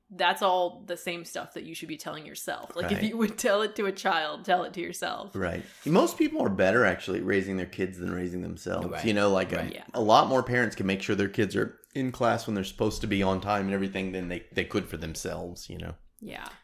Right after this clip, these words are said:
Speaker 1: for sure.
Speaker 3: I think, uh, also allowing, like, mm, don't be too hard on yourself.
Speaker 1: Yeah,
Speaker 2: Yeah.
Speaker 1: exactly.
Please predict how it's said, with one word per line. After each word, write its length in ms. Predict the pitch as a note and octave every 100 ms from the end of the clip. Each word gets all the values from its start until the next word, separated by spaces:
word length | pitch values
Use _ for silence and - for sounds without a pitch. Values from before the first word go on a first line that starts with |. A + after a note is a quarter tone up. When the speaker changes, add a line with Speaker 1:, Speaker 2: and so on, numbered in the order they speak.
| _
Speaker 1:
for 120 | - -
sure. 340 | - - - _ C5+ - - -
Speaker 3:
I 100 | C#3
think, 380 | B2+ F#3+ G3 - -
uh, 420 | D3 C3+ B2 A#2+
also 320 | D3 A3+ C4+ E4
allowing, 800 | D#3 B2 A#2 C3+ C#3+ D3 C#3+ C3
like, 280 | C#3 A#2+ - - - A#2+
mm, 1120 | A2 C3+ C3+ C3 C3 B2+ C3 B2 A2+ C#3+ D#3+ F3 - D3
don't 400 | D3+ E3 - D3
be 420 | D3+ D3 C#3 C3 - F#2+
too 200 | - B2+
hard 240 | G#2+ G2+ F#2
on 140 | E2+
yourself. 300 | E2 E2+ F2 E2+ _ _ - G3
Speaker 1:
Yeah, 280 | F#3 D#3+
Speaker 2:
Yeah. 120 | F#3+ -
Speaker 1:
exactly. 560 | G3 B3+ C#4+ G#3 E3+